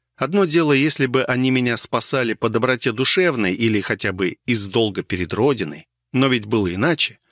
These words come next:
Они начали спасать меня только после того, как на этом настоял бессмертный. Не вмешайся в мою судьбу Геворг со своими особыми знаниями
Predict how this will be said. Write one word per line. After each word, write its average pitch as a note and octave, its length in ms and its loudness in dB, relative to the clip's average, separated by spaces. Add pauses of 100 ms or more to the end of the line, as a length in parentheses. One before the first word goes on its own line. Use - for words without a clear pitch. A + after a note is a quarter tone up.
(600)
Они G3+ 240 2
начали F#3 480 2
спасать E3+ 480 0
меня F3+ 240 2
только D#3 340 -2
после F3 360 0
того, D#3 320 2
как E3 240 -4
на E3+ 180 2
этом D3+ 400 2
настоял D#3+ 540 2
бессмертный. D#3+ 1200 0 (260)
Не A2+ 300 0
вмешайся C#3 640 0
в - 20 -4
мою A2 320 0
судьбу A2+ 500 0
Геворг G#2 800 0 (140)
со - 160 -2
своими A2 580 0 (300)
особыми E2+ 920 -2
знаниями E2+ 760 -4